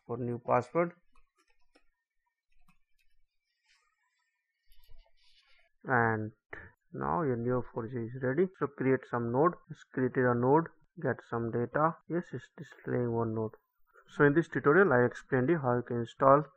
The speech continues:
Neo four J on Ubuntu fifteen point one zero. Then enable the settings in E T C slash neo four J slash neo four J hyphen server dot properties to enable it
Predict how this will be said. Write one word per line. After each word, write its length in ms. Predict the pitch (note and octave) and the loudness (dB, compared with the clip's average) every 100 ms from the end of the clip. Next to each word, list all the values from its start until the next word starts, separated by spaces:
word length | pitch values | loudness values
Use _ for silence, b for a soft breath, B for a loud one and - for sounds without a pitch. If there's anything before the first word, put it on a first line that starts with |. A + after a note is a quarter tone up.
| _ - | _ -8
Neo 300 | B2+ C#3 E3+ - | 0 4 2 0
four 220 | B2 A#2+ | 0 0
J 180 | A#2 B2+ | 2 0
on 300 | C3 B2+ A#2+ - | 2 2 0 -4
Ubuntu 480 | B2 C3 A#2 E3 F3 - B B B - | -4 -4 0 2 2 0 B B B -4
fifteen 320 | A2+ - B2 - | -2 -2 -4 0
point 260 | A#2+ A#2 C#3+ | 0 0 -2
one 220 | B2+ A#2 | -4 -2
zero. 300 | B2+ E3+ F#3+ - | 2 2 0 -4
Then 160 | D3+ C#3+ | -10 -6
enable 340 | D3 D3 E3+ | -4 -2 -2
the 100 | D#3+ | -2
settings 360 | - C3 F3+ F3 C3 | -4 -6 -6 -6 -8
in 180 | A#2+ - B B B B B B B - | -8 -10 B B B B B B B -8
E 80 | C#3+ | -6
T 160 | F3+ | -6
C 160 | F3 G#3 | -4 -6
slash 320 | - C3 A#2 C3 | -2 0 0 -2
neo 280 | C3 B2+ - | -2 -2 -2
four 160 | C3 C3 | -2 0
J 180 | E3+ - | -4 -4
slash 260 | B2+ B2 - - - - - - _ _ _ b b b | -2 -2 -4 -20 -20 -20 -20 -20 _ _ _ b b b
neo 220 | D3 E3+ F3+ | 0 0 0
four 160 | C3+ B2 | -2 -2
J 180 | B2+ A#2+ - - | -2 -4 -10 -12
hyphen 280 | A#2+ C#3 | -8 -6
server 240 | B2 C#3 C#3 | -4 0 2
dot 220 | B2+ - | 0 0
properties 560 | B2 A#2+ C#3 C3+ G3 G3 | -2 0 -2 -2 -2 -2
to 120 | C3 | -4
enable 340 | B2 A#2+ A#2+ | -2 0 0
it 100 | A#2+ | 0